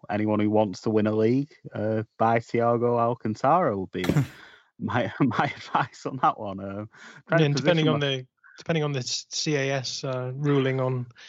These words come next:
Speaker 2: Monday, I think it is, you know, City could be really
Speaker 1: Yeah.
Speaker 2: impacted by not being in the Champions League. So it could mean that Liverpool are gonna win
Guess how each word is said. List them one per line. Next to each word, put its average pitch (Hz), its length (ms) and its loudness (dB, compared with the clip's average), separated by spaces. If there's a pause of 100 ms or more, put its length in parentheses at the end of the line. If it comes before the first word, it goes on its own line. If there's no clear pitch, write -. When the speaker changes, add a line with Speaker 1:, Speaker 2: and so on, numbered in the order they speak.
(260)
Speaker 2:
Monday, 143 400 6
I 131 40 0
think 143 220 0
it 139 80 2
is, 143 240 2
you 135 100 0
know, 135 300 0
City - 360 0
could 131 200 -2
be 135 300 0 (420)
really 139 400 6
Speaker 1:
Yeah. 131 60 6
Speaker 2:
impacted 139 440 0
by 135 100 4
not 131 140 0
being 135 140 2
in 127 40 -2
the 131 60 -2
Champions 131 440 0
League. 143 200 2
So 151 100 0
it 139 80 0
could 147 140 -2
mean 143 160 4
that 127 80 -2
Liverpool 139 480 2
are 143 140 4
gonna 139 200 0
win 135 300 2